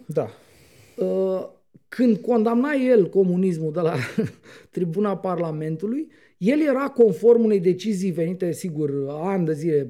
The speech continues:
Speaker 2: cincisprezece ani de zile mai târziu, uh,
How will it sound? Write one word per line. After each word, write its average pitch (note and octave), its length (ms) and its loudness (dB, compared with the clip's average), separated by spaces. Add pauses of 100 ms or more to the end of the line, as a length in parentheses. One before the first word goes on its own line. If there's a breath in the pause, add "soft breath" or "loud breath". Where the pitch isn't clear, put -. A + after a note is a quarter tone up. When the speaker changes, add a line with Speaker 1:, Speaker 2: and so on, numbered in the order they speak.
Speaker 2:
cincisprezece - 320 -10
ani D#3 140 -6
de D3 80 -4
zile D3 180 -6
mai C#3 180 -8
târziu, C#3+ 480 -12 (640)
uh, A3 500 0